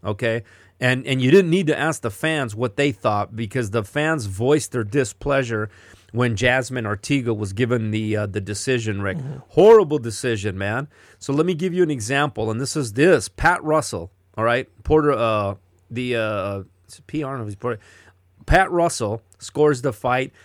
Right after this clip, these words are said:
Speaker 1: six to zero for Jasmine Artiga, Rick.
Speaker 2: Mm-hmm.
Speaker 1: How's that possible? Okay.
Speaker 2: Yeah.
Speaker 1: He scores it six zero. Judge Damian Walton has it four to two for Salinas.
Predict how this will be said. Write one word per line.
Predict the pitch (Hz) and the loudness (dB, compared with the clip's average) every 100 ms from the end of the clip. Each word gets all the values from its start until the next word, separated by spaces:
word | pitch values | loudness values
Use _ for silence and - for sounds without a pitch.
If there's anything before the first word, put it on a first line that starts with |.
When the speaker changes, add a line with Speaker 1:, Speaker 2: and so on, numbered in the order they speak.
| _ | _
Speaker 1:
six | - - - 196 - - | -10 -4 0 0 -2 -10
to | - | -6
zero | 135 107 127 143 117 92 95 | -6 -2 2 2 2 -4 -10
for | - 110 | -8 -6
Jasmine | 104 117 120 98 92 90 _ _ _ - | -2 -2 -2 -4 -10 -12 _ _ _ -14
Artiga, | 98 - 98 82 | -10 -6 -6 -8
Rick. | 80 98 _ _ _ _ 175 | -12 -16 _ _ _ _ -16
Speaker 2:
Mm-hmm. | 131 117 _ _ _ _ _ _ - | -14 -14 _ _ _ _ _ _ -4
Speaker 1:
How's | 135 117 | -2 0
that | 131 - | -2 -2
possible? | 127 120 - 95 87 - | -4 -4 -6 -10 -10 -8
Okay. | 107 151 107 | -6 -4 -4
Speaker 2:
Yeah. | 107 - - | -8 -20 -20
Speaker 1:
He | - 190 | -6 -6
scores | - 208 202 160 | -2 2 2 0
it | 143 | -6
six | - 170 131 | -4 -4 -6
zero. | 113 151 123 95 - - _ - | -4 -2 0 -4 -10 -20 _ -12
Judge | 113 156 156 120 143 | 0 2 2 0 -8
Damian | 107 151 185 208 180 131 | -2 2 2 2 -2 0
Walton | 131 180 226 127 107 110 - - | 2 2 0 -4 -4 -8 -16 -2
has | 151 147 | -2 0
it | 139 | -4
four | - - 165 175 | -6 2 6 6
to | 131 | 2
two | - 175 131 104 _ _ _ | 0 -2 -2 -4 _ _ _
for | 127 | -6
Salinas. | 120 135 127 135 90 90 | -4 -4 -2 -4 -6 -12